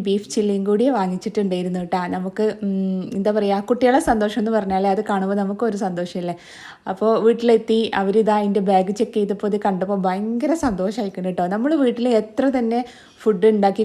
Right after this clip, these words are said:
കൊടുക്കും, നല്ല ഹെൽത്തി ആയിട്ട് കൊടുക്കും എന്നൊക്കെ പറഞ്ഞാലും അവർക്ക് പുറത്തുനിന്നുള്ള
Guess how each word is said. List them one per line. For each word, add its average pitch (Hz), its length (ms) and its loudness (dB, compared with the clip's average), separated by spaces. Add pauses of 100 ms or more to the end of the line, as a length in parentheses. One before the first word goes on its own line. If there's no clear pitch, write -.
കൊടുക്കും, 202 320 0 (120)
നല്ല 190 180 0 (120)
ഹെൽത്തി 185 300 2
ആയിട്ട് 214 220 2
കൊടുക്കും 190 260 0
എന്നൊക്കെ 202 220 -2 (100)
പറഞ്ഞാലും 185 460 -2 (160)
അവർക്ക് 202 320 -2
പുറത്തുനിന്നുള്ള 285 560 2